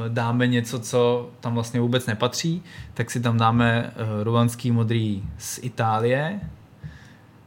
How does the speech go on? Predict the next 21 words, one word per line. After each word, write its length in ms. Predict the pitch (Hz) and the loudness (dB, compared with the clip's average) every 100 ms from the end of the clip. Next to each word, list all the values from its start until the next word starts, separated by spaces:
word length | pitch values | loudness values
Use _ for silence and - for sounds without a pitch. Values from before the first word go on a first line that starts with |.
| - | -12
To 120 | - | -8
si 160 | 107 117 | -6 -4
porovnáme, 520 | 110 113 113 110 110 | -2 0 2 0 0
nebo 180 | 110 107 | -2 -2
to 100 | 107 | -4
si 140 | - | -6
srovnáme 500 | 117 120 113 113 113 | -4 0 2 4 2
k 80 | 110 | 0
těm 140 | 123 113 | -2 -2
našim 300 | 107 123 113 | 0 0 2
dvou 260 | 113 113 | 2 2
Rolandám, 640 | 113 110 113 113 113 113 117 | 0 0 2 2 2 0 -4
co 140 | 120 | -4
máme 260 | 110 113 107 | -2 -2 -4
teda 180 | 113 | -4
jednu 200 | 113 113 | -2 0
z 60 | 113 | 0
Moravy, 360 | 113 113 110 110 | 0 0 0 0
druhou 400 | 110 107 104 101 | -2 -2 -4 -6
z 140 | - - | -12 -4
Čech. 480 | 117 107 156 - | 0 0 -2 -10